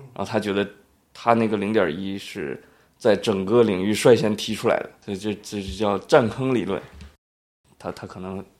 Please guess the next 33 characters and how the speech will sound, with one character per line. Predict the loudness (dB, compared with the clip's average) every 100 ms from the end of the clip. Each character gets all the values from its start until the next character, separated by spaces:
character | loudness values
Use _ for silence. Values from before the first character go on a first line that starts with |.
| _ _ _ _
他 | -4 -4
吹 | 4 4
出 | 4
来 | 0
是 | 0 -2
为 | -2
了 | -2
占 | -4 -8
坑 | -8
的， | -10
他 | -8 -12
看 | -8 -4
到 | -4 -4
了 | -6
这 | -10
个 | -12
东 | -12 -16
西 | -16 -18 -18
很 | -18
重 | -14 -14
要， | -14 _ _ _ _ _ _ _ _
然 | -12 -10
后 | -6 -6 -6 -12 -20 _
别 | -8
人 | -8
真 | -6 -4
正 | -2 -4
做 | -6
出 | -10 -12
来 | -16
的 |
时 | -18 -20
候， | -20